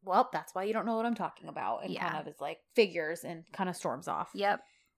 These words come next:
Speaker 1: Because clearly it's like, "Yeah, you didn't forget me, but I don't matter enough to you that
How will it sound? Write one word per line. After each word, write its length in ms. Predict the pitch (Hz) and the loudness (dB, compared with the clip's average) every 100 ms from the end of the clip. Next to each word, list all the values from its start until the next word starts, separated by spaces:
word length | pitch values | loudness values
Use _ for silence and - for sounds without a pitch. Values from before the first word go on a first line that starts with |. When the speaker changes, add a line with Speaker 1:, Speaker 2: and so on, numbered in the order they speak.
| - | -4
Speaker 1:
Because 380 | 262 294 233 - _ _ _ _ | 4 4 4 -4 _ _ _ _
clearly 640 | - 311 240 208 240 - _ | 4 8 8 6 0 -4 _
it's 200 | 220 220 | -2 2
like, 180 | 208 190 | 2 2
"Yeah, 400 | 220 247 247 240 254 - _ _ | 6 8 10 8 4 -6 _ _
you 80 | 214 | 2
didn't 180 | 233 233 | 4 4
forget 260 | 220 233 214 | 4 6 6
me, 160 | 196 196 | 2 4
but 300 | 190 180 - - - | 6 6 6 -2 -4
I 120 | 202 | 2
don't 160 | 202 196 | 4 6
matter 300 | 202 208 202 | 8 8 6
enough 320 | 190 196 - | 6 2 -2
to 100 | - | -6
you 220 | 202 185 | -2 0
that 200 | 180 160 | 4 2